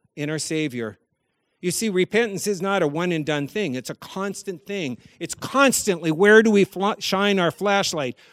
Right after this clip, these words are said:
Who do we put our flashlight on? Years ago, I was a young college student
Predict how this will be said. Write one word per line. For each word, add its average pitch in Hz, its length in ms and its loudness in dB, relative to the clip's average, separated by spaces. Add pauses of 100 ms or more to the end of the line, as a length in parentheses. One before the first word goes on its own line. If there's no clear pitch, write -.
(100)
Who 233 280 2
do 180 160 2
we 180 200 2
put 175 360 0
our 139 320 -2 (240)
flashlight 139 720 -4
on? 117 360 -6 (3250)
Years 160 240 0
ago, 165 380 6
I 147 160 6
was 139 640 -2 (1000)
a 131 40 -8
young 160 200 0
college 170 400 2
student 170 520 -4